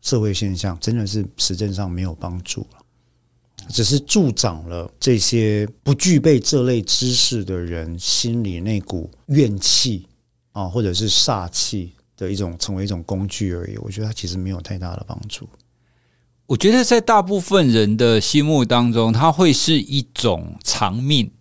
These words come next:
Speaker 2: 就是正义嘛，你这样撞死的人，你一样酒驾，你去出去玩乐，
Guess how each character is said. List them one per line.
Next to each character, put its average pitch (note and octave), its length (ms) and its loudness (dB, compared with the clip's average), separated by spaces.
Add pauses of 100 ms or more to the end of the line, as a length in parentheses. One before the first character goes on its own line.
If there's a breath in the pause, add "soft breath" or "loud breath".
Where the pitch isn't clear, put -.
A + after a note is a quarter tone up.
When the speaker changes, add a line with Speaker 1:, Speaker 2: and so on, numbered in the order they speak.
(140)
Speaker 2:
就 B2+ 120 0
是 A2 520 0 (320)
正 C#3 240 0
义 D3 160 0
嘛， E2+ 180 -4 (120)
你 F2 520 -4
这 D3+ 140 0
样 D3 140 -2
撞 F#3 280 0
死 - 200 -4
的 D#2+ 140 -8
人， E2+ 280 -8 (120)
你 G2 260 -4 (300)
一 A#2 80 -20
样 F3 240 0
酒 E2+ 360 0
驾， D3+ 320 2
你 G#2 100 -10
去 D#3 200 -2
出 D#3 180 0
去 D#3 100 0
玩 A2+ 400 4
乐， C#3+ 240 4